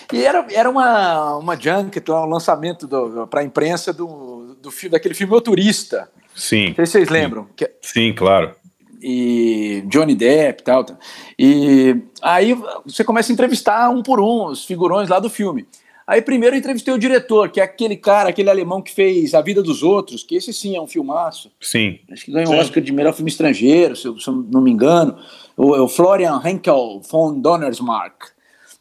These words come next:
Speaker 1: E, e aí eu entrevistei o cara e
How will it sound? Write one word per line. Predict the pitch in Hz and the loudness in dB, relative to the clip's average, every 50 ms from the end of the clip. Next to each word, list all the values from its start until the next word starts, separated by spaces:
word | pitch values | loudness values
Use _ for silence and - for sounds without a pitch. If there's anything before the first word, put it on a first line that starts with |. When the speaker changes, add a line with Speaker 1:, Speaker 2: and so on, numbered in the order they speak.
| _ | _
Speaker 1:
E, | - - 147 | -6 -2 -2
e | 156 147 147 143 143 139 131 127 - - _ - | 0 0 0 0 0 0 -2 -2 -6 -12 _ 0
aí | 151 196 220 247 | 0 2 2 0
eu | 247 247 - | -2 -4 -4
entrevistei | 233 - 262 233 - - 220 | -2 0 0 0 2 2 2
o | 226 | 2
cara | 226 - 240 226 233 269 277 - - _ _ _ _ _ _ _ _ _ _ _ _ _ _ _ _ _ _ _ _ - _ - | 2 2 2 2 4 2 0 -2 -8 _ _ _ _ _ _ _ _ _ _ _ _ _ _ _ _ _ _ _ _ -20 _ -10
e | 160 156 156 156 151 156 156 156 151 147 147 147 143 139 135 127 113 | -6 -4 0 2 2 4 4 4 4 4 2 2 4 4 2 2 0